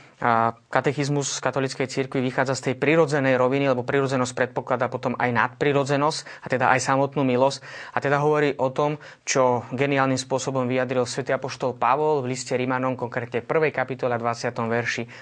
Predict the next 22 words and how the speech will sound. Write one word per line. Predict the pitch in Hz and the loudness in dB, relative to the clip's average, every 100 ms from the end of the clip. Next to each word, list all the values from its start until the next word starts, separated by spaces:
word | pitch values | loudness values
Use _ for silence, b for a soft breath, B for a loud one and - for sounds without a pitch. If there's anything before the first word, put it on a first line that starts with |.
| - | -8
To, | 160 | -4
čo | - 147 | 0 0
je | 131 | 0
Bohu | 131 | -2
neviditeľné, | 123 123 143 139 143 135 131 120 | 0 0 0 -4 -2 0 2 2
jeho | 117 117 | 0 0
múdrosť, | 113 139 151 151 147 - - - 120 | -2 -2 0 0 0 -2 -10 -8 -2
jeho | 120 120 113 - _ - | 0 0 -2 -6 _ -4
moc, | 120 151 170 - B B B | 2 2 0 -10 B B B
je | 131 | -2
možno | 131 135 143 131 | -2 0 0 -2
poznať | 123 143 135 135 127 | 0 -2 -2 -4 -4
svetlom | 135 139 - 123 | -4 -4 -4 -6
prirodzeného | 127 123 123 123 120 113 110 | -4 -4 -4 -2 -4 -4 -4
rozumu. | 101 104 110 104 107 B B - | -4 -6 -8 -10 -14 B B -8
Že | 117 117 120 B B B | -4 -4 -6 B B B
tým, | - 160 | -4 -2
že | 165 160 | 0 2
Pán | 135 147 | 4 2
Boh | 160 147 | 2 -2
stvoril, | - 135 139 147 151 151 151 | -4 0 2 4 2 2 0
e, | 147 - 127 | -4 -6 -2